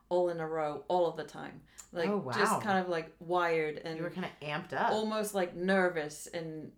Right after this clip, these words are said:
Speaker 1: panicky. Slightly, it was, like, a really weird feeling, like I was ready to just kind of, like,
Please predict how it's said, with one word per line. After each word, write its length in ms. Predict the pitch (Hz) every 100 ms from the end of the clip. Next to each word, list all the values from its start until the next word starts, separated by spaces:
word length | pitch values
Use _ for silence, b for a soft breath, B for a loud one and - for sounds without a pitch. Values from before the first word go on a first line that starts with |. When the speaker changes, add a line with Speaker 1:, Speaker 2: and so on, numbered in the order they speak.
| _ -
Speaker 1:
panicky. 800 | - 196 214 190 156 - 190 _
Slightly, 500 | - - 233 233 220
it 80 | 190
was, 120 | 202
like, 160 | 202 208
a 80 | 202
really 320 | 190 214 226
weird 260 | 208 190 185
feeling, 300 | 190 185 165
like 220 | 156 - b b -
I 80 |
was 160 | 175 180
ready 300 | 180 185 185
to 80 | 175
just 240 | 175 160
kind 140 | 185 160
of, 60 |
like, 260 | 160 143